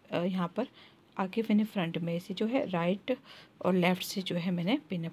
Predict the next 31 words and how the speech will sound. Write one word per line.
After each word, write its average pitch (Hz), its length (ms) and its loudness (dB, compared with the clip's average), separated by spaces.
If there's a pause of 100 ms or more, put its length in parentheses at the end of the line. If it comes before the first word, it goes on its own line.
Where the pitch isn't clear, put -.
करना 160 240 -4
है। 226 220 -2 (520)
तो 226 260 -2
ये 233 120 -2
अंदर 214 340 0
से 185 280 -4
इस 185 220 -8
तरह 165 180 -6
से, 160 300 -10
ठीक 269 240 -4
है, 170 160 -4 (720)
इस - 180 -12
तरह 202 180 -2
से 226 180 -6
है। 247 180 -4 (480)
और, 180 420 -4 (100)
अ, 175 160 -14 (160)
stitching 220 540 -2 (840)
यहाँ 202 220 0
से 196 120 -10
लेकर 175 380 -6 (360)
यहाँ 175 240 -4
तक, - 180 -12 (560)
यहाँ 190 180 -2
से 196 160 -8
लेकर 175 200 -4
यहाँ 185 220 -4
तक - 180 -8
stitching - 580 -6
करनी 175 340 -2
है। 247 160 0